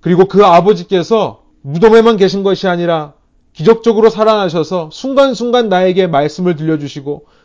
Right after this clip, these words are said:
음성을 들려주시며 내 삶을 인도해 주신다는 사실, 그 사실에 대한 감격에 찬 증인으로 살아가는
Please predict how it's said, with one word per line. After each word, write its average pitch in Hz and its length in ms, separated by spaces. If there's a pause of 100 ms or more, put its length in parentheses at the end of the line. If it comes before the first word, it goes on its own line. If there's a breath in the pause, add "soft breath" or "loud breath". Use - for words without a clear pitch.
(140 soft breath)
음성을 220 520
들려주시며 151 720 (380)
내 151 220
삶을 165 480
인도해 160 380
주신다는 143 400
사실, 139 480 (300)
그 175 200
사실에 180 500
대한 156 380 (380)
감격에 180 560
찬 175 240
증인으로 160 480
살아가는 151 600